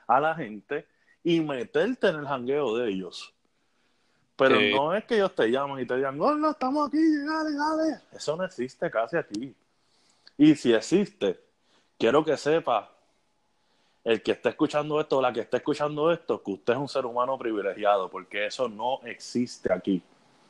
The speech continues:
Speaker 2: Es correcto. La gente, tú pasas por la casa de la gente y te, y, y si ellos están, abrieran la puerta en ese momento, vamos a suponer, tú estás trabajando en la calle y tú vas a entregarle algo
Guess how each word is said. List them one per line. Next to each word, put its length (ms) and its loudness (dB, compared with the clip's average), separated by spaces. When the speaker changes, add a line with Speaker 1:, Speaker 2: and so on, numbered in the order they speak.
Speaker 2:
Es 140 -6
correcto. 560 0
La 180 8
gente, 560 2
tú 160 -6
pasas 360 2
por 180 -2
la 140 -4
casa 340 -4
de 60 -6
la 160 -6
gente 480 -10
y 140 -12
te, 180 -12
y, 520 -10
y 60 -16
si 280 -8
ellos 400 -2
están, 480 -6
abrieran 480 -4
la 100 -2
puerta 380 -10
en 80 -12
ese 180 -12
momento, 520 -10
vamos 300 -8
a 40 -14
suponer, 400 -12
tú 60 -12
estás 240 -8
trabajando 520 -4
en 80 -12
la 140 -4
calle 340 -4
y 220 -20
tú 120 -20
vas 120 -8
a 20 -10
entregarle 540 -10
algo 300 -10